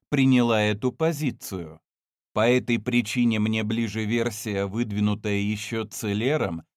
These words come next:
и поддерживаемая большинством крупных исследователей стой.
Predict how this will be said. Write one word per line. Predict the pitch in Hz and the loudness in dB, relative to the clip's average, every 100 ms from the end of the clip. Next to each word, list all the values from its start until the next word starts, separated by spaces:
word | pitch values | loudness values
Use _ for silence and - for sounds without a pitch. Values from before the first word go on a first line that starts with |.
| _ - | _ 0
и | 135 | 0
поддерживаемая | - 127 110 101 123 127 123 135 139 139 135 | 2 -2 -2 0 0 0 -2 0 2 2 0
большинством | 135 107 - 120 113 - 117 110 | 0 -4 0 -2 -2 -4 -2 -2
крупных | 104 113 110 - 123 - | -2 -4 -4 0 -2 0
исследователей | 127 120 - 110 107 107 113 113 127 139 | -6 -6 -4 -4 -2 -2 -4 -4 -2 -2
стой. | 135 - 151 101 82 | -6 -8 -4 -2 -4